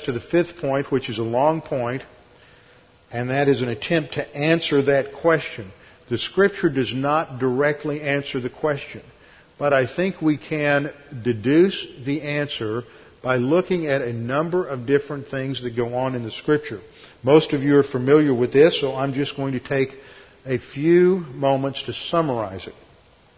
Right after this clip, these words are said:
First of all, what we have is a challenge to God's authority. At the very root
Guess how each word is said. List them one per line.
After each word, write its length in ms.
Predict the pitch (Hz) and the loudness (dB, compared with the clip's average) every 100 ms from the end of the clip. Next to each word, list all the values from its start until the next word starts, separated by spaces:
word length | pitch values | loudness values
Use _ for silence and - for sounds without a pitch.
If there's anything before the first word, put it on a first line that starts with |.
| _ _ _ _ _ - - | _ _ _ _ _ -20 0
First 240 | 190 208 | 2 2
of 140 | 143 120 | 0 2
all, 420 | 113 123 147 - - - - | 2 2 0 -6 -20 -20 -2
what 200 | - 165 | 4 6
we 120 | 143 139 | 6 2
have 460 | 160 156 135 156 - - - - - _ _ - _ _ _ _ - - _ | 2 4 4 4 -2 -14 -20 -20 -20 _ _ -20 _ _ _ _ -20 -20 _
is 180 | 131 123 | 0 0
a 60 | 120 | -2
challenge 640 | - 180 175 156 151 147 | -4 0 2 2 0 -4
to 100 | 135 | -4
God's 500 | 117 143 147 151 135 | 0 2 2 0 -4
authority. 680 | 135 113 151 143 117 107 139 | -8 -4 2 2 2 -4 -6
At 160 | 123 | -6
the 100 | 120 | -4
very 500 | 110 98 139 202 220 | -6 -2 0 2 2
root 560 | 175 135 139 160 123 | 2 0 2 4 4